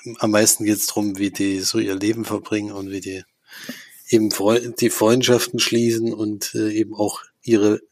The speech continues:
zukünftigen Partner kennenlernen, so in die Richtung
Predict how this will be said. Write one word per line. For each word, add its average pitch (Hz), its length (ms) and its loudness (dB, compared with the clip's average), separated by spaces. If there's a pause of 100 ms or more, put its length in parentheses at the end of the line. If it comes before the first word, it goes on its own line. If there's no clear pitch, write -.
zukünftigen 107 840 2
Partner 110 400 2
kennenlernen, 95 640 -2
so 98 180 -4
in 98 100 -8
die 98 100 -2
Richtung 98 420 -6